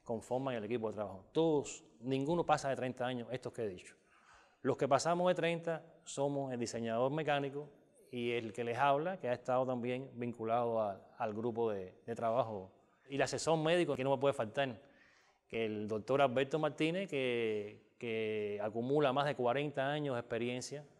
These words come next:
en el trabajo. Primero, o sea, es anestesiólogo de profesión, eh, intensivista, con una experiencia asistencial enorme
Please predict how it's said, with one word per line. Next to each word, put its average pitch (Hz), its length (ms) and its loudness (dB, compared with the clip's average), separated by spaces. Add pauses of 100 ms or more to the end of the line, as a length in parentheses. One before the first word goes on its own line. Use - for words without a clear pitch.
(580)
en 113 200 -6
el 107 160 -2
trabajo. 123 480 4
Primero, 120 300 0
o - 80 -4
sea, 135 360 0
es 110 60 -2
anestesiólogo 123 600 2
de 127 40 0
profesión, 139 640 -4 (380)
eh, 117 240 -4
intensivista, 120 840 0 (840)
con 107 240 0
una 139 120 2
experiencia 131 520 -2
asistencial 120 1040 -2
enorme 139 600 2